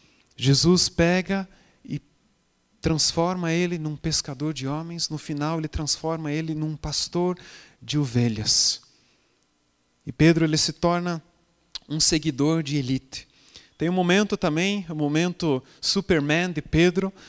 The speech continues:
onde ele diz, "Estou pronto para ir contigo para a prisão e para a morte." Né? É o super Pedro nessa hora. Ele tá tão, né, animado, ele tá tão empolgado, que ele diz, "Eu vou com você para onde for necessário."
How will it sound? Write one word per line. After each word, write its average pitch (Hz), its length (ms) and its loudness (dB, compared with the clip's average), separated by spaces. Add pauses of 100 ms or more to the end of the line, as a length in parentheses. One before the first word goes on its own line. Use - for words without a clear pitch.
(160)
onde 151 260 2
ele 156 160 4
diz, 175 300 2
"Estou 185 300 6
pronto 226 420 4
para 180 220 -2
ir 185 100 0
contigo 175 500 -6
para 170 200 -8
a - 20 -10
prisão 165 680 -4
e 160 60 -12
para 151 240 -10
a - 20 -12
morte." 123 640 -6 (180)
Né? 147 340 -8
É 139 60 -2
o 143 80 -2
super 220 500 2
Pedro 143 440 2
nessa 131 260 -2
hora. 117 180 0
Ele 131 100 -4
tá 147 140 -10
tão, 226 400 -4 (380)
né, 156 160 -2
animado, 180 560 0
ele 180 80 2
tá 180 140 2
tão 233 360 2
empolgado, 196 800 2 (280)
que 185 100 -4
ele 185 100 0
diz, 180 200 -4
"Eu 190 100 0
vou 190 160 -6
com 190 160 -8
você 185 300 -4
para 190 220 -8
onde 196 280 0
for - 180 -10
necessário." 127 640 -2